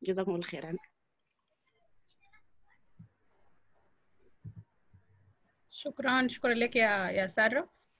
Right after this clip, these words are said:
Speaker 2: شكرا. سارة طبعا هي قاعدة في يو كي، يعني بس ده برضو للناس اللي قاعدين في السودان يعني بيفتكروا إنه they are missing something. برضو هي يعني أم مشغولة وما في contact يس-، يعني مع الخواجات. ما هو أنت حتى لو قاعد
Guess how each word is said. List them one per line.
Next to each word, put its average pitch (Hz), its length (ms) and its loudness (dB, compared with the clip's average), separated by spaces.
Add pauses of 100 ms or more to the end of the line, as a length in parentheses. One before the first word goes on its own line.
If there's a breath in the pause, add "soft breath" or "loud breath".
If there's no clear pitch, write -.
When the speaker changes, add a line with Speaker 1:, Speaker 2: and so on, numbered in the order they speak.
(280)
Speaker 2:
شكرا. 220 520 -6
سارة 247 240 6
طبعا 247 300 2
هي 247 180 2
قاعدة 233 220 6
في 233 140 -4
يو 208 160 0
كي، 285 280 2 (460)
يعني 185 260 -4
بس 226 180 -4
ده 254 100 6
برضو 247 260 6
للناس 220 360 4
اللي 220 100 0
قاعدين 214 280 2
في - 100 -8
السودان 226 520 0
يعني 226 240 2
بيفتكروا 202 460 -6
إنه 220 200 0
they 202 200 2
are 196 100 2
missing 233 320 0 (140)
something. 262 280 2 (580 soft breath)
برضو 220 300 4
هي 247 200 2 (360)
يعني 202 500 0
أم 247 480 4
مشغولة 233 640 2 (160)
وما 190 1120 0
في 302 120 2
contact 247 680 2
يس-، 233 240 -2
يعني 208 280 0
مع 170 140 -2
الخواجات. 208 540 2
ما 175 100 -2
هو 208 80 -2
أنت 240 160 -2
حتى 262 260 0
لو 233 120 2
قاعد 240 280 2